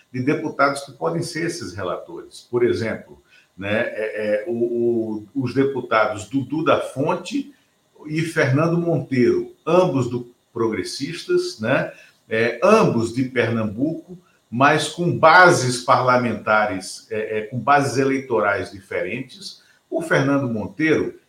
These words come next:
tem uma tradição, é, é, nessa,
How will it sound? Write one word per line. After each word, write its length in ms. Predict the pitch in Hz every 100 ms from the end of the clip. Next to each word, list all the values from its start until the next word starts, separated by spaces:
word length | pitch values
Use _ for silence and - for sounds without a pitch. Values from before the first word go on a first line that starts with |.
| _ -
tem 140 | 160
uma 300 | 180 175 160
tradição, 1160 | - 175 156 156 135 - - 180 180 127 101 - _ _ _ _
é, 380 | 101 110 120 120
é, 40 |
nessa, 1120 | 117 123 127 - - 110 107 95 90 - 80